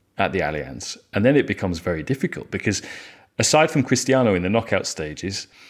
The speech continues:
over the last two and a half seasons, only one player scored for them other than him, and that's Chiesa. So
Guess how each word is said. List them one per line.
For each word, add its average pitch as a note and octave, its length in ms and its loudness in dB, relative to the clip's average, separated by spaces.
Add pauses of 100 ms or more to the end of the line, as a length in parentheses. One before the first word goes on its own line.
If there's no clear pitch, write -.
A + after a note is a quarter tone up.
(240)
over G2+ 220 2
the G2 60 2
last G2+ 320 2
two A#2 120 4
and A2 80 4
a G2+ 40 4
half G#2 160 2
seasons, G#2 680 -2 (340)
only A#2 200 4
one A#2+ 220 4
player A2 300 2
scored A#2+ 320 0
for - 140 -6
them D#2 220 -6 (360)
other G2+ 200 0
than F#2 160 -2
him, G2+ 320 -4
and G#2 120 -2
that's - 160 -2
Chiesa. G#2+ 500 0 (580)
So F2+ 520 2